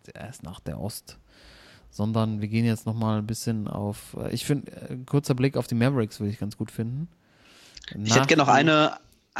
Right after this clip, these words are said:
Speaker 2: eine K-, Kategorie hätte ich trotzdem noch gern.
Speaker 1: Ja, klar.
Speaker 2: Die hatten wir das letz-, letzte Mal, letztes Jahr auch, äh, finde ich immer ganz spannend. Was denkt ihr denn, was das schlechteste Team der N B A wird?
Speaker 1: Oh ja, oh ja,
Speaker 2: <laughs> Das ist
Speaker 1: oh
Speaker 2: mal
Speaker 1: ja,
Speaker 2: ganz
Speaker 1: oh ja,
Speaker 2: spannend.
Speaker 1: oh ja.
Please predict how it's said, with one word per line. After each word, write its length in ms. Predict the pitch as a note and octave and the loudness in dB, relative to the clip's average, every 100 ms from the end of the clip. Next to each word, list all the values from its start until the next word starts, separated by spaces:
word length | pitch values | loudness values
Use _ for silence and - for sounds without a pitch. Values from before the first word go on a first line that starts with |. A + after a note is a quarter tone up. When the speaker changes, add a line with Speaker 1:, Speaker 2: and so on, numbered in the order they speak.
| - | -6
Speaker 2:
eine 180 | C#3 D#3 | -2 -2
K-, 180 | D#3+ C3+ | -4 -6
Kategorie 340 | - D3 C3+ D3 | -2 0 2 2
hätte 140 | C#3 | 0
ich 40 | |
trotzdem 300 | - C3+ D#3 | -2 -4 -2
noch 140 | A#2+ - | -2 2
gern. 140 | - | 4
Speaker 1:
Ja, 300 | C#3+ D3 E3 | 6 4 2
klar. 220 | - C3+ | 2 2
Speaker 2:
Die 60 | A#2+ | 2
hatten 180 | G#2 C3 | 2 2
wir 60 | |
das 260 | B2 - - | 2 -2 -2
letz-, 340 | B2 B2 - B2+ | 0 0 -4 -2
letzte 300 | B2+ - C3+ | -2 0 2
Mal, 380 | C3 B2 A#2 | 6 6 6
letztes 300 | B2 - C3 | 2 -2 0
Jahr 140 | A#2 G#2+ | 4 6
auch, 200 | C#3 - | 4 2
äh, 280 | G#2 G#2 G#2+ | 0 2 2
finde 200 | - A#2+ | -4 -2
ich 60 | |
immer 100 | A#2+ | 2
ganz 160 | A#2 A#2 | 4 2
spannend. 300 | - A#2+ C#3 - - - - _ - | 2 0 0 -8 -20 -20 -20 _ -2
Was 60 | |
denkt 160 | - - | 2 4
ihr 60 | C#3+ | 6
denn, 80 | |
was 120 | C3 B2+ | 4 2
das 300 | B2 - A#2 - - | -4 -4 -10 -10 0
schlechteste 400 | D3+ - - A2 | 0 0 -6 -6
Team 200 | A#2+ G#2 | -6 0
der 240 | - - | 0 2
N 100 | A#2+ | 0
B 180 | G#2+ G#2+ | 2 0
A 120 | G2+ | 0
wird? 100 | G2+ - C3 | 2 6 10
Speaker 1:
Oh 160 | F3 E3 | 12 12
ja, 200 | C#3 B2 - C#3 - | 12 10 4 2 4
oh 120 | C#3+ D#3 | 6 8
ja, 180 | C3 | 6
Speaker 2:
<laughs> 40 | - | 4
Das 80 | A#2 | 2
ist 60 | |
Speaker 1:
oh 20 | |
Speaker 2:
mal 60 | D#3 | 2
Speaker 1:
ja, 40 | |
Speaker 2:
ganz 140 | D3+ C#3+ | 2 0
Speaker 1:
oh 60 | |
ja, 80 | A2+ | 0
Speaker 2:
spannend. 120 | - G#2 | -2 -2
Speaker 1:
oh 100 | G2+ | -4
ja. 200 | F#2 | -4